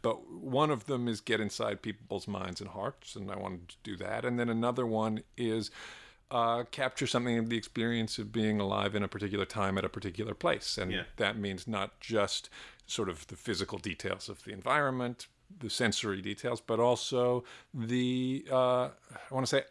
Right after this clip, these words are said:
Speaker 1: ideological, not in a political sense, but just the currents of ideas that are going around among people in particular places at particular times, the things people are talking about and reading about and thinking about. Uh, and so I put those into more i-,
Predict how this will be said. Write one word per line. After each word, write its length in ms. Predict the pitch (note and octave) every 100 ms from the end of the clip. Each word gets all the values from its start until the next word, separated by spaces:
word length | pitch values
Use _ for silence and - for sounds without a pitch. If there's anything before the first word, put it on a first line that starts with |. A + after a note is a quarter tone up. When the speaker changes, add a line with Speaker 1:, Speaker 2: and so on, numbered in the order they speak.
| C#3
Speaker 1:
ideological, 640 | C3+ C3+ C#3+ C#3 B2 G#2
not 140 | F#2+
in 100 | G#2
a 40 | G2+
political 420 | A#2 B2 B2 G#2+
sense, 320 | - G2+ F#2+
but 180 | - G2+
just 240 | - A2
the 60 | A2
currents 420 | - B2+ B2+ -
of 140 | B2 G#2+
ideas 560 | G#2+ C3+ C3+ F#2+ -
that 180 | - G#2
are 80 | G2+
going 480 | F#2+ G2 A2 G#2 G#2
around 380 | A#2 A#2 G2
among 280 | F#2 F#2+ G2
people 360 | - G#2 - F2+
in 120 | F2+
particular 400 | G2 F#2 F2 F2+
places 440 | - G2+ - G2
at 120 | F2+ -
particular 380 | F#2+ - G2
times, 320 | F#2+ A2+ F#2+ -
the 80 |
things 240 | - A2 F#2
people 260 | A#2 F#2+
are 40 | G2+
talking 340 | - G2 -
about 240 | G2 F2 F2+
and 140 | F2+
reading 240 | F#2 F2+ F2+
about 260 | F2 F#2+
and 140 | F#2+ -
thinking 300 | B2 G#2 G2
about. 440 | F#2 G2 F#2+ - -
Uh, 240 | G#2 G2+ G2+ - - - -
and 140 | A#2+ A2+
so 200 | - C#3
I 40 |
put 260 | - C#3 -
those 220 | C3 A2+
into 360 | B2 - D3+
more 580 | A#2+ C3 F3 F3 E3 D#3 -
i-, 80 | -